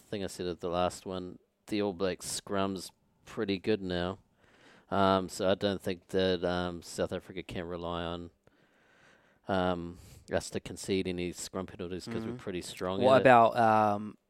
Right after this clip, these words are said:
Speaker 2: I mean, 'cause England were pretty competitive for the first sixty minutes until
Speaker 1: Mm.
Speaker 2: the, the train squad came on.
Speaker 1: No, but it's actually the ones on the bench who were probably even better <laughs> at the
Speaker 2: Oh, yeah,
Speaker 1: scrum
Speaker 2: for the All
Speaker 1: for us.
Speaker 2: Blacks.
Speaker 1: Yeah, like Tamati,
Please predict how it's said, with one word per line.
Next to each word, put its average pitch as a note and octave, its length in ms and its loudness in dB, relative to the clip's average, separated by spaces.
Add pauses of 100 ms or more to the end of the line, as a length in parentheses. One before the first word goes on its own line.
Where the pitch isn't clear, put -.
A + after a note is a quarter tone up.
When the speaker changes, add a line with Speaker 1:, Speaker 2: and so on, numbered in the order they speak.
(140)
Speaker 2:
I C3 60 0
mean, C3 120 2
'cause B2+ 140 -2
England C#3 320 4
were A#2+ 80 2
pretty A#2 200 -2
competitive A2 480 -4
for - 120 -18
the A2 60 -18
first A2 420 -6
sixty - 260 -8
minutes G#2+ 500 -6
until A2+ 260 0
Speaker 1:
Mm. F#2+ 40 -6
Speaker 2:
the, G#2 260 -4 (400)
the - 80 -8
train A#2+ 320 2
squad G#2+ 300 -2
came G#2 240 -6
on. G2+ 120 -6
Speaker 1:
No, B2 100 4
but G#2 260 6
it's G2 280 -6
actually A#2 320 2
the F#2+ 380 4
ones F#2+ 420 -4
on F#2 120 -4
the F2 80 -6
bench G2 440 -4
who G2 100 -10
were F2 140 -6 (120)
probably F#2 320 -6
even F2 340 -6
better G#2 320 -4
<laughs> - 80 -6
at B2+ 100 -2
the - 260 -6
Speaker 2:
Oh, D3 80 12
yeah, B2+ 180 8
Speaker 1:
scrum - 40 4
Speaker 2:
for - 100 0
the B2+ 60 8
All C3 60 8
Speaker 1:
for B2 60 6
us. G#2 120 8
Speaker 2:
Blacks. - 220 -18 (200)
Speaker 1:
Yeah, G2+ 160 2
like F2+ 300 0
Tamati, F2+ 760 -6